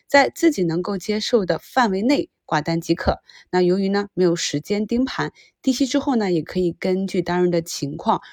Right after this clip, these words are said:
如果呢，对于想控制仓位的标的，可以先挂一个啊，佛系高抛单，这样呢，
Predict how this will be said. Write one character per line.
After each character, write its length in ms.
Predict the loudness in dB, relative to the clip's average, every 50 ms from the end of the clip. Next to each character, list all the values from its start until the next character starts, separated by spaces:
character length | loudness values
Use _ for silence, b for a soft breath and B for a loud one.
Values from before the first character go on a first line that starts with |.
| B B B -4
如 200 | -2 -2 0 2
果 160 | 2 2 2
呢， 180 | 2 0 -2 -4 _ _ _
对 120 | -6 -4 -2
于 60 | -2
想 340 | -4 -4 -4 -4 -4 -4 -4
控 240 | -6 -4 -4 -2 0
制 100 | -2 -2
仓 260 | -4 -2 -6 -4 -4
位 100 | -4 -4
的 100 | -4 -6
标 260 | -4 -2 -2 -2 0
的， 200 | 0 0 -2 -2 B B B B B
可 220 | -10 -2 2 2 2
以 120 | 2 0
先 400 | -2 -6 -4 -2 0 0 0 0
挂 240 | 2 2 2 2 2
一 160 | 0 0 0 2
个 140 | 4 4 4
啊， 200 | 4 2 0 -2 -8
佛 280 | -10 -4 0 0 0
系 160 | 0 2 0 0
高 160 | 2 0 -2
抛 200 | 0 0 -2 2
单， 260 | 2 2 2 2 -2
这 120 | -2 0 2
样 120 | 2 4 4
呢， 160 | 4 2